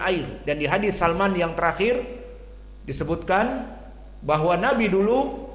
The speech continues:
mengatakan, "Barang siapa yang ingin berbuka, bukalah dengan tamr, jika tidak dapat dengan air." Maka kebanyakan dari awam memahami hadis-hadis ini, mereka memahami tidaklah berbuka kecuali dengan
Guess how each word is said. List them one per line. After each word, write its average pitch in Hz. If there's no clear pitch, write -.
mengatakan, 185
"Barang 180
siapa 180
yang 208
ingin 208
berbuka, 233
bukalah 220
dengan 220
tamr, 240
jika 190
tidak 190
dapat 226
dengan 202
air." 226
Maka 220
kebanyakan 254
dari 202
awam 196
memahami 180
hadis-hadis 180
ini, 320
mereka 185
memahami 185
tidaklah 180
berbuka 160
kecuali 170
dengan 170